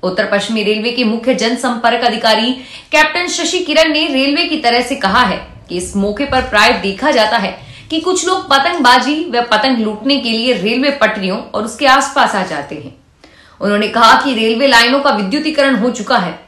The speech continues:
और इससे बिजली के तारों में करीब पच्चीस हजार वोल्ट का करंट दौड़ रहा है।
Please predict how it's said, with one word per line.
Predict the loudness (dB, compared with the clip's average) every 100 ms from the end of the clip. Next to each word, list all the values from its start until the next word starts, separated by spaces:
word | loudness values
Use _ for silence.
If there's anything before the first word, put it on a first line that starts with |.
| 0
और | 0
इससे | 0 -2 -2
बिजली | -2 -2 0 0
के | 0
तारों | 2 2 4
में | 2 0
करीब | 0 -2 -4 -2
पच्चीस | -2 0 -2 0
हजार | 4 4 2
वोल्ट | -2 -4 0
का | -2
करंट | 2 0 0 -2
दौड़ | -4 -4
रहा | -2 -2
है। | -2